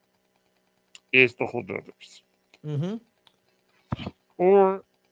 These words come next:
Speaker 1: and, and I doubt this, but maybe in some weird event, Barbie ends up winning.
Speaker 2: Yeah, but I heard also Poor Things has a good campaign behind it.
Speaker 1: Ah, good point. Good point.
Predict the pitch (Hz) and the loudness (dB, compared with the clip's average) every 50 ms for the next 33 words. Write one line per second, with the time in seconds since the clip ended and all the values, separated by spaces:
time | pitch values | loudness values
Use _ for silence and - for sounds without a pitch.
0 | _ - 151 156 160 - - 165 156 151 147 143 135 120 - 147 147 147 139 - | _ 2 2 2 2 0 -2 -2 -2 -2 -4 -6 -4 0 2 2 2 2 -2 -4
1 | 110 104 98 98 - _ _ - 127 120 - - 117 120 131 160 170 170 165 156 | -4 -6 -6 -6 -10 _ _ -6 -6 -6 -6 -8 -14 -6 -2 0 0 0 0 -2
2 | 131 113 101 95 87 82 - _ _ _ - - - - - - - - - - | -4 -4 -6 -6 -8 -12 -16 _ _ _ -4 -2 -2 -2 -2 -4 -10 -12 -10 -8
3 | - - - - - - - - - - 127 135 131 117 120 160 165 156 147 139 | -8 -8 -6 -4 -4 -4 -6 -8 -6 -4 -4 -4 -4 -6 -4 -4 -2 -2 -4 -6
4 | 135 123 117 113 123 143 156 170 175 175 170 160 151 131 147 143 131 117 98 - | -8 -10 -10 -6 -4 -2 -2 -2 -2 -2 -2 -4 -4 -2 -2 -2 -2 -2 -4 -10
5 | _ - 113 117 127 131 131 127 113 110 104 95 90 _ _ - 107 104 98 101 | _ -10 -6 -4 -2 -2 -2 -4 -4 -8 -10 -12 -12 _ _ -12 -12 -12 -10 -10
6 | 107 110 - - 98 98 95 - 90 - _ _ _ _ _ _ _ _ _ _ | -10 -12 -12 -10 -10 -10 -10 -10 -14 -20 _ _ _ _ _ _ _ _ _ _
7 | - - - _ - 151 147 - - 147 170 190 214 214 226 233 220 208 202 208 | -20 -20 -20 _ -12 -12 -12 -10 -6 -2 0 0 2 2 2 2 2 2 2 0
8 | 214 - 190 156 - - - 226 233 233 233 - - 196 180 175 165 131 - 165 | 0 0 -2 -4 -6 -2 4 6 6 6 6 4 2 2 2 2 4 4 2 2
9 | 143 156 151 147 151 180 185 156 - - 175 160 156 - - 185 185 180 160 123 | 4 2 0 2 4 4 4 4 0 -2 -2 -2 0 0 0 0 0 0 -2 -2
10 | 131 147 135 127 139 139 143 139 135 131 113 - - - 127 120 110 104 - 160 | -2 -2 -2 -2 -2 -4 -6 -8 -10 -10 -12 -14 -10 -8 -8 -8 -8 -8 -6 -4
11 | 180 185 170 151 151 156 - _ _ - - 117 120 - 165 175 180 165 - - | -2 0 0 0 -2 -4 -8 _ _ -14 -12 -12 -10 -8 -8 -6 -4 0 4 4
12 | - - - | 4 4 4